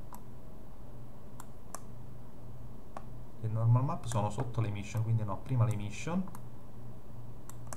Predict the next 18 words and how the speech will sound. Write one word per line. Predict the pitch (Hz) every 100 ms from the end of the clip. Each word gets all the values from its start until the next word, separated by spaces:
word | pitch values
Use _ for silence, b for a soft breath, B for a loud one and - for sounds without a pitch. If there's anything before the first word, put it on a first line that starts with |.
| - - - - - -
Drag | 117 110 107
and | 110
drop | 113 107 104 - 117 - -
del | 113
canale | 117 107 104 104
emission | 107 113 - - 117 117 - - - - - - -
su | - 110
emission. | 101 104 - 180 185 - - - - - - - - - - - - - - - - - -
Ed | 117
è | 107
stata | - 110
aggiunta | 104 - 101 104 104
le, | 104 - - -
il | 135 117
canale | 117 107 104 104 - - - - -
che | 120 120
emette | 113 110 101 - 117 - - - - - -
luce. | 113 107 107 - 175 208